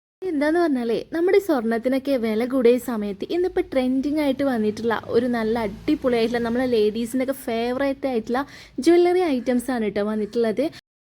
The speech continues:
സ്വർണത്തേക്കാൾ ഭംഗിയുള്ള ഇതുപോലുള്ള നല്ല അടിപൊളി കളക്ഷൻസ്, അതും നല്ല അഫോർഡബിൾ റേറ്റിൽ കിട്ടുമ്പോൾ പിന്നെ എന്തിനാ നമ്മൾ സ്വർണത്തിൻ്റെ പിന്നാലെ പോകുന്നത്, ഇല്ലേ? അപ്പോൾ ദേ എനിക്ക് അയച്ചു തന്നിട്ടുള്ള പ്രോഡക്റ്റ് എന്താണെന്ന് നോക്കിയാലോ നമുക്ക്.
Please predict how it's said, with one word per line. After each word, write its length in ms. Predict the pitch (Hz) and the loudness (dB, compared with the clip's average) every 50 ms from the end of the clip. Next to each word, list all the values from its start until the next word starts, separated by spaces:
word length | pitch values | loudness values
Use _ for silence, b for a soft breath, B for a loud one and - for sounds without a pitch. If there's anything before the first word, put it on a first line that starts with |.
| _ _ _ _ | _ _ _ _
സ്വർണത്തേക്കാൾ 840 | - - - 370 370 359 370 359 381 381 - 370 370 370 381 370 381 | -6 0 2 2 4 4 2 0 0 2 2 2 2 2 2 2 2
ഭംഗിയുള്ള 580 | 359 294 311 262 233 233 247 247 240 240 226 - - - | 4 4 4 4 4 2 2 2 0 0 -2 -4 -4 -4
ഇതുപോലുള്ള 600 | 294 262 - 330 320 - 339 349 349 320 285 277 | -2 0 0 0 2 4 4 6 6 4 4 2
നല്ല 240 | 269 262 254 247 247 | 0 0 -2 -2 -2
അടിപൊളി 640 | 220 220 214 220 - - 311 302 - 269 247 269 262 - | -4 -4 -6 -6 -2 -2 -2 0 2 2 0 2 0 -2
കളക്ഷൻസ്, 560 | 233 214 208 208 - - 226 220 214 220 - 220 - | -2 -2 -4 -4 -2 0 0 0 0 0 -4 -4 -4
അതും 260 | 202 208 190 226 240 | -6 -4 -2 0 0
നല്ല 180 | 240 226 214 220 | 0 0 0 0
അഫോർഡബിൾ 640 | - - 233 240 - 311 320 339 311 349 349 359 370 | 0 -2 -4 -2 0 2 4 4 4 4 4 4 2
റേറ്റിൽ 420 | 330 294 254 240 226 - 240 254 | 4 2 0 0 -2 -2 -2 -2
കിട്ടുമ്പോൾ 380 | 269 247 247 - 233 220 220 233 | 0 -2 -2 -2 -2 -2 -2 -2
പിന്നെ 260 | 226 - 339 349 359 | 0 2 2 2 4
എന്തിനാ 320 | 330 269 240 247 262 294 | 4 4 2 2 2 2
നമ്മൾ 240 | 311 311 285 247 233 | 2 2 2 2 2
സ്വർണത്തിൻ്റെ 560 | 247 247 277 240 220 202 202 - 214 214 233 | 0 0 0 0 0 0 0 0 0 0 2
പിന്നാലെ 400 | 254 247 254 226 226 220 220 226 | 2 0 0 0 0 -2 -2 -2
പോകുന്നത്, 500 | 226 233 233 226 214 214 214 214 208 202 | 0 2 2 2 2 2 0 0 0 0
ഇല്ലേ? 240 | 208 214 208 214 190 B B B B B B B _ _ _ _ _ _ _ _ _ _ _ - | 0 0 0 -2 -4 B B B B B B B _ _ _ _ _ _ _ _ _ _ _ 0
അപ്പോൾ 140 | 277 269 | 2 2
ദേ 60 | 311 320 | 2 2
എനിക്ക് 340 | - - 339 370 392 392 | 2 2 0 0 2 4
അയച്ചു 240 | 392 330 294 - - | 4 4 4 2 2
തന്നിട്ടുള്ള 300 | 311 277 269 254 277 277 | 2 2 2 2 0 0
പ്രോഡക്റ്റ് 400 | 269 - 247 233 226 226 226 269 | 0 0 0 2 0 0 0 0
എന്താണെന്ന് 400 | 247 240 233 233 226 226 226 226 | 0 0 0 0 0 0 0 0
നോക്കിയാലോ 340 | 220 208 214 220 220 214 220 | 0 0 0 2 2 2 2
നമുക്ക്. 420 | 226 226 214 208 202 - 220 214 | 2 0 0 -2 0 0 0 0